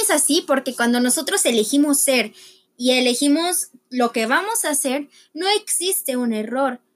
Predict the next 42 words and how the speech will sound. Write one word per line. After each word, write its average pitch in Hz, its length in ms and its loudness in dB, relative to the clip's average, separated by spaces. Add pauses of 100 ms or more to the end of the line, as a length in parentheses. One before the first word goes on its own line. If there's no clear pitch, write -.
(160)
porque 247 240 -4
ya 269 140 2
es 285 160 -2
algo 294 280 0
que 240 120 -2
se 226 140 -2
haya 226 140 0
pensado. 208 600 -4 (800)
Nuestra 269 280 0
responsabilidad 285 760 2
es 392 140 0
más 370 180 -2
grande 311 320 0
de 311 100 2
lo 233 100 0
que 220 100 -4
podríamos 226 520 0
pensar, 214 580 -4
ya 262 180 0
que 370 140 -4
con 269 180 2
el 226 160 2
acto 254 420 0 (300)
repercute 247 540 -2
y 339 60 -6
compromete 240 520 -2
absolutamente 269 800 -2
toda 285 260 0
la 254 100 0
humanidad. 214 480 -4 (200)
Lo 247 160 -4
que 254 140 2
decidamos 285 680 0
va 294 60 2
a 294 80 -4
quedar 294 460 0
ahí, 233 340 2
va 285 120 -2
a - 20 2
dejar 277 340 -2
huella. 233 560 -2 (1300)
Creo 392 200 0